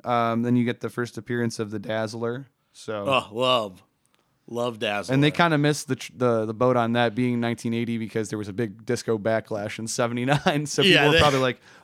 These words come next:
Speaker 1: "Oh, yeah, this character's whack."
Speaker 2: Yeah, this, this character fucking sucks
Speaker 1: She,
Speaker 2: now.
Speaker 1: do you know what her power was?
Speaker 2: Uh, wasn't it some kind of, mm, <sighs> I wanna say it's, like, light manipulation.
Speaker 1: She could turn sound into light.
Speaker 2: Oh, okay.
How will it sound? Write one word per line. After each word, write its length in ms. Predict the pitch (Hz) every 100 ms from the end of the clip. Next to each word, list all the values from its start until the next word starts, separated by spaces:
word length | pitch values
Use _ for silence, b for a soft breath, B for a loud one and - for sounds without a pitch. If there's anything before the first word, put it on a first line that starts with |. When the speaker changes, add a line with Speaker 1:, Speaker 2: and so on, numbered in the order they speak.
| -
Speaker 1:
"Oh, 120 | 131
yeah, 160 | 131 117
this 160 | 117
character's 420 | - 110 101 101
whack." 360 | 98 101 - - - -
Speaker 2:
Yeah, 160 | 113
this, 220 | 101 131 - b b b _
this 120 | 117
character 260 | - 107 98
fucking 360 | - 98 - -
sucks 600 | - - - - - -
Speaker 1:
She, 140 | - 139
Speaker 2:
now. 40 |
Speaker 1:
do 80 | 147
you 80 | 170
know 120 | 165
what 100 | 160
her 100 | 143
power 380 | - 127 135 160
was? 460 | 170 190 202 - _ _ -
Speaker 2:
Uh, 340 | 165 180 180
wasn't 280 | 160 233 320
it 20 |
some 140 | 294 269
kind 220 | 247 226
of, 220 | 160 135 _ _ _ -
mm, 360 | 117 117 117 117
<sighs> 1120 | - - - - - _ _ _ _ _ _
I 100 | 139
wanna 200 | 156 190
say 120 | 247
it's, 100 | 214
like, 120 | 180 127
light 340 | 107 110 123
manipulation. 760 | 120 117 - 110 101 104 - 131
Speaker 1:
She 60 |
could 160 | 135 143
turn 320 | - 170 147
sound 600 | - - 147 165 156 131
into 360 | 131 131 - 120
light. 380 | 107 117 107 -
Speaker 2:
Oh, 400 | 170 196 147 123
okay. 480 | 143 175 135 117 139